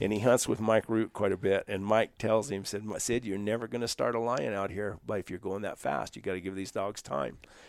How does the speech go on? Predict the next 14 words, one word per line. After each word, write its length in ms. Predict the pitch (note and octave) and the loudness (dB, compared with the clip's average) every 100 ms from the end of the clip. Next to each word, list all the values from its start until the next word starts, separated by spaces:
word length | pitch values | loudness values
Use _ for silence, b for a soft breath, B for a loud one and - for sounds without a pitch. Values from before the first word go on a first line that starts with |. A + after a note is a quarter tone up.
| b | b
You 80 | F2+ | -8
gotta 200 | F#2+ G2 | -4 -4
give 200 | G2 G2+ | -2 -4
'em 140 | G2 | -4
time. 320 | - B2 B2 G2 | -4 -2 -2 -2
You're 120 | F#2 | -4
not 200 | G2 G2 | -6 -6
gonna 160 | G#2 | -8
start 300 | - - A2+ | -4 -2 0
a 40 | G2 | 0
lion," 320 | A#2+ C3+ F#2 | -2 -2 -4
'cause 160 | G2 - | -8 -4
Sid 420 | - G#2+ G2 - | 0 0 0 -8
just, 300 | - G2+ - | -4 -4 -4